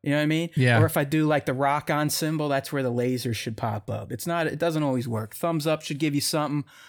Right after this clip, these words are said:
Speaker 1: Heart should give you something. Look, if you guys are on the live stream, you're getting a treat today.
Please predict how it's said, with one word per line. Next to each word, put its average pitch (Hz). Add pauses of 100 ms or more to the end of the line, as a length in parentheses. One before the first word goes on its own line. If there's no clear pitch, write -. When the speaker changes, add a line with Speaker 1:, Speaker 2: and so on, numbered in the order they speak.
(280)
Speaker 1:
Heart 165
should 151
give 151
you 151
something. 160
Look, 214
if 160
you 233
guys 226
are 190
on 175
the 156
live 151
stream, 123
you're 123
getting 156
a 107
treat -
today. -